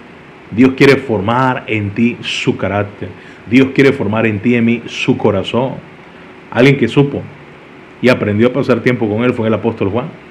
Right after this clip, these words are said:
En esa noche, aquellos que seleccionaron su puesto, por así decirlo,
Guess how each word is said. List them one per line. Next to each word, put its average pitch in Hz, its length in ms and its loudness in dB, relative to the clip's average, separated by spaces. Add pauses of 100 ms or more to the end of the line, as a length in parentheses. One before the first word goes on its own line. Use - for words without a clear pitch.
(580)
En 117 140 0
esa 139 240 6
noche, 135 360 2 (920)
aquellos 139 360 4
que 139 100 2
seleccionaron 120 640 2
su 120 160 0
puesto, - 420 -2 (800)
por 113 120 0
así 110 200 -2
decirlo, 110 520 2